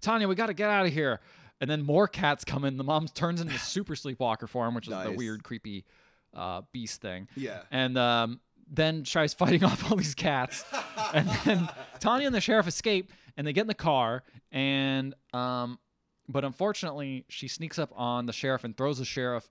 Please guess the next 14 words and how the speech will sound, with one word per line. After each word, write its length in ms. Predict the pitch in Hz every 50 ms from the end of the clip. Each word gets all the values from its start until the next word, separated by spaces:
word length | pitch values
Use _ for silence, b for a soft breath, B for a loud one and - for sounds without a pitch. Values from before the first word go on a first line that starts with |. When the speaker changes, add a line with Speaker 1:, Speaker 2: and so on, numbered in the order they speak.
| _
Speaker 1:
over 220 | - 156 170 175 190
the 80 | 170
fence 380 | - - 151 139 139 147 - - -
into 300 | 147 160 160 160 147 135
a 60 | 120
bear 260 | 113 - 135 139 143
trap, 400 | - - - 95 95 101 101 b b b b b b b -
which 200 | 135 131 - -
then 160 | 156 147 139
he 160 | 123 156 147
pulls 420 | - _ - - 185 208 214 180
off 420 | 180 156 110 139 156 151 156 156 -
his 160 | 151 143 123 -
leg 400 | 135 151 151 127 113 113 107